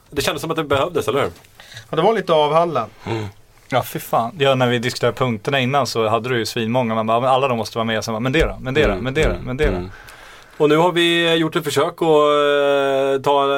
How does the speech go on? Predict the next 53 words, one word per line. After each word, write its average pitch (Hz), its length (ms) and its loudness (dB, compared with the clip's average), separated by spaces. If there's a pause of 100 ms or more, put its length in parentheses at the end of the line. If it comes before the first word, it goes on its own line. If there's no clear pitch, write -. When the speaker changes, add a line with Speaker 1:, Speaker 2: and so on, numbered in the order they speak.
Speaker 1:
en 139 120 -4
liten 143 200 0
bråkdel 139 380 2
av 147 80 2
allting 120 260 2
som 117 120 -4
har 110 60 2
hänt, 98 360 -2
eh, 98 680 2
de 101 120 -2
senaste 98 280 2
dagarna. 95 320 0
Det 104 80 4
har 107 120 4
ju 110 60 4
varit 104 260 2
alldeles 113 380 0
galet 104 460 0
och 110 320 2
det 107 120 4
känns 107 360 -4
så 123 260 0
bra 98 240 0
att 92 60 -10
vi 98 80 -8
gjorde 104 220 2
två 87 180 -4
timmar 85 300 -2
i - 20 -2
alla 85 140 -4
fall. 87 220 -2
Nu, 107 380 4
eh, 104 220 2
nu 107 60 -2
har 123 60 0
vi 127 60 -2
satt - 380 -2
ribban 147 560 0
här 107 160 0
lite 98 200 -4
grann, 90 400 0
Speaker 2:
<laughs> 170 60 -2
Speaker 1:
så - 60 -2
Speaker 2:
Nu 208 80 2
blir 226 160 2
det - 60 -8
tre 208 280 2
timmar 135 320 -2
nästa 160 260 2
Speaker 1:
<laughs> 147 60 2
Speaker 2:
vecka. - 300 0
Speaker 1:
Exakt, 143 540 -4 (480)
exakt. 120 340 -2